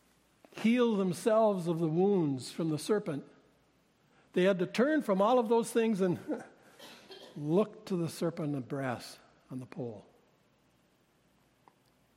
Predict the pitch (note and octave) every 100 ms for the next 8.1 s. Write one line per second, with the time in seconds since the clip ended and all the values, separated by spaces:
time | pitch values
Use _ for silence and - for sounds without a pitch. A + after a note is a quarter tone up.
0 | _ _ _ _ _ _ _ _ _ _
1 | _ _ _ _ _ _ - D3 - D3
2 | D#3 E3+ - - - _ _ _ _ _
3 | _ _ _ _ _ _ _ _ - -
4 | D#3+ D#3+ D#3+ F3 E3 - - _ - D3
5 | D3 D3 - - - - - C#3 - C3+
6 | - - _ _ _ _ _ _ _ _
7 | _ _ _ _ - E3+ C#3 A#2 A2 G#2+